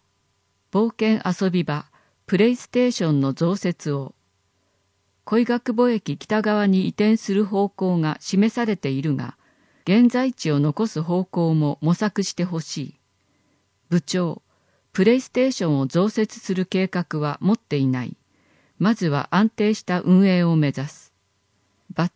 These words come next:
冷たい答弁。河野、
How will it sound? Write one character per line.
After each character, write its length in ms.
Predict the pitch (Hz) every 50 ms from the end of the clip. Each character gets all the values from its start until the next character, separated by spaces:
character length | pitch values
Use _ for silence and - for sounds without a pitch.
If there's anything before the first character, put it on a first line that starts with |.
| - - - _ _ _ _ _ _ _ _ _ - - 175
冷 120 | 185 208 208
た 160 | - 196 190
い 80 | 190
答 300 | 185 - - 185 175 151
弁。 260 | - - - - 165 - _ _ _ _ _ _ _ _ _ _ _ _ _ _ _ _ _ _ _ _ _ _ _ _
河 220 | - 214 208 196 175
野、 240 | 143 127 - -